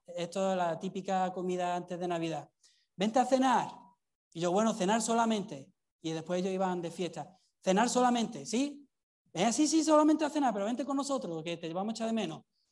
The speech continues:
Me voy a cenar. Después de cenar, me convencen para ir a otro sitio. Y después de ir a otro sitio, al final acabamos donde acabamos,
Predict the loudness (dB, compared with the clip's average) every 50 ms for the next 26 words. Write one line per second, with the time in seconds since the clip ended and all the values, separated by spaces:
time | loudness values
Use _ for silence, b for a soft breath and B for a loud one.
0 | _ _ 0 0 2 4 2 2 2 0 0 -2 -2 -2 -6 -10 -16 -20 _ _
1 | _ _ _ _ _ -4 -2 0 2 2 2 2 2 2 0 2 2 2 0 -2
2 | -4 -8 -16 _ _ _ _ _ _ _ _ _ _ -6 -4 -4 -4 -4 -4 -4
3 | -4 -4 -4 -4 -2 0 0 2 2 2 0 0 -4 -4 -4 -6 -6 -6 -8 -10
4 | -12 -16 -20 _ _ _ _ _ _ _ _ _ _ _ _ _ -2 -2 -2 -2
5 | -2 -2 0 0 0 0 0 0 0 -2 -2 -2 -4 -2 -2 -2 -4 -4 -6 -12
6 | _ _ _ _ _ _ _ _ -8 -6 -4 -2 0 0 0 0 0 0 0 0
7 | 0 -2 -4 -4 -4 -4 -6 -4 -4 -4 -4 -2 -2 -4 -6 -8 -12